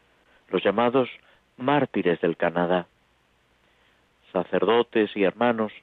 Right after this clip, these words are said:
jesuitas que en la evangelización de América dieron su vida. Y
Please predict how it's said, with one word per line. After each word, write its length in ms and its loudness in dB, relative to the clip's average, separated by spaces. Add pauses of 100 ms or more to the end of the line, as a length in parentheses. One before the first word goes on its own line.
(120)
jesuitas 560 0 (680)
que 120 2
en 120 0
la 260 2 (140)
evangelización 1080 0 (1300)
de 180 0
América 520 -2 (840)
dieron 320 0 (140)
su 60 -20
vida. 340 -2 (1400)
Y 300 2